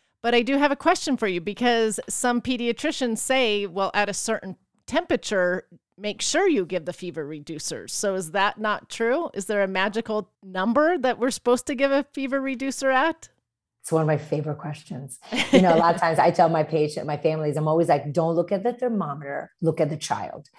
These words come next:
Speaker 2: Thermometer's piece of the puzzle. It's just information. It's not the diagnosis. So the, the temperature goes, "Okay, they're a hundred and four, they're hot." But you look at your youngster and they're just playing quietly, they are fine.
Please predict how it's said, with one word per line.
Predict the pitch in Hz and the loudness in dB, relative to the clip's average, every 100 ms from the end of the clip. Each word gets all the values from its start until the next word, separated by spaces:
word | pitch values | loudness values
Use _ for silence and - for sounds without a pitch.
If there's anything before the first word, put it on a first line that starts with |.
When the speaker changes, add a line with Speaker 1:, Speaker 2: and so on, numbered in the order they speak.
| _ _ | _ _
Speaker 2:
Thermometer's | 190 175 175 190 190 185 185 | 2 4 6 4 4 0 -2
piece | - - 202 202 | -8 -6 -2 -2
of | |
the | 156 | -2
puzzle. | - 147 143 135 | -2 -4 -2 -2
It's | 151 | 0
just | 175 | -2
information. | - 185 - 156 156 156 151 139 | 0 -2 0 -2 0 0 -2 -4
It's | 180 175 | -4 -2
not | 165 143 143 | -2 -2 -2
the | 156 | -2
diagnosis. | 147 135 131 131 131 123 - - - - - | 0 0 -2 -6 -10 -12 -16 -20 -20 -20 -20
So | - 175 | 2 4
the, | 160 156 160 | 6 2 0
the | 170 | -2
temperature | 160 285 254 - 175 | 0 0 0 0 2
goes, | 165 165 | 4 4
"Okay, | 208 185 | 4 4
they're | 165 160 | 4 2
a | |
hundred | 180 175 175 | 0 0 0
and | 170 156 | -2 -4
four, | 151 | -4
they're | 151 143 | -4 -2
hot." | 147 139 | 0 0
But | 160 | 2
you | 170 | 4
look | 180 240 | 4 6
at | 247 | 4
your | 180 | 4
youngster | 156 190 202 - | 2 -2 -4 -6
and | 156 160 | -6 -2
they're | 165 | 0
just | 175 190 - | 0 -4 -6
playing | 180 180 170 | -4 -2 -2
quietly, | - 147 170 202 254 330 - _ _ _ _ - | -2 0 0 2 2 0 -6 _ _ _ _ -4
they | 147 269 | 4 6
are | 302 160 | 6 4
fine. | - 120 - - | 0 -2 -4 -10